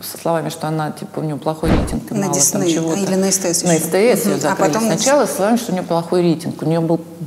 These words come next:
Speaker 1: бомбический совершенно рейтинг, мне не надо рассказывать.
Speaker 2: Мгм.
Speaker 1: А потом сделали подобную передачу, которую вёл Николай Басков. И я считаю, что Николая Баскова, при всей моей к нему любви и дружбе,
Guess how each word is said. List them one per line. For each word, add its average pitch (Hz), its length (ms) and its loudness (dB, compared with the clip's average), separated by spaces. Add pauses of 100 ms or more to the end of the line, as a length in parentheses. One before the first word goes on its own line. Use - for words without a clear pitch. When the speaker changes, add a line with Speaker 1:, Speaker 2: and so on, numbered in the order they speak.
Speaker 1:
бомбический 175 600 2
совершенно 135 400 -6
рейтинг, 202 380 -2
мне 170 120 0
не 135 100 -2
надо 175 240 -2
рассказывать. 139 540 -4
Speaker 2:
Мгм. 202 140 -6 (1080)
Speaker 1:
А - 60 -4
потом 180 300 0
сделали 170 320 4
подобную 160 480 2
передачу, 170 440 0
которую 151 300 -4
вёл 220 120 4
Николай 175 380 4
Басков. 175 600 0 (160)
И - 60 -4
я 214 160 2
считаю, 247 280 2
что 185 140 -2
Николая 180 460 4
Баскова, 170 800 2
при 180 80 -2
всей 262 240 0
моей 220 360 6
к 196 80 -2
нему 185 220 2
любви 160 640 0 (240)
и 214 100 2
дружбе, 175 500 0